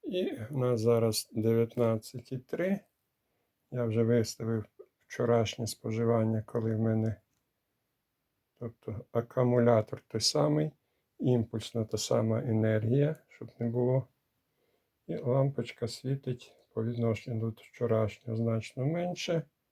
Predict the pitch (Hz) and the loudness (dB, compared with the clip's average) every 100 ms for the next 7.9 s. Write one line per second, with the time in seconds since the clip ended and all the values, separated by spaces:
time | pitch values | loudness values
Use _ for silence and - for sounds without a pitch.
0 | _ _ _ _ _ _ _ _ _ 123 | _ _ _ _ _ _ _ _ _ 0
1 | 120 117 104 - _ _ _ _ _ _ | 2 2 0 -4 _ _ _ _ _ _
2 | _ _ _ _ - - - 143 165 180 | _ _ _ _ -14 -14 -8 0 0 0
3 | 185 _ _ _ _ _ _ _ _ _ | -6 _ _ _ _ _ _ _ _ _
4 | _ _ _ - 120 - 143 151 139 - | _ _ _ -12 -12 -6 -4 -2 -4 -2
5 | 143 139 139 120 123 - 110 110 117 - | -4 -2 -4 -4 -4 -2 -4 -4 -6 -6
6 | 123 117 - - 127 117 117 113 - 117 | -2 0 0 0 2 2 0 -2 2 4
7 | 110 113 113 117 110 104 - - | 4 2 2 4 4 0 -4 -10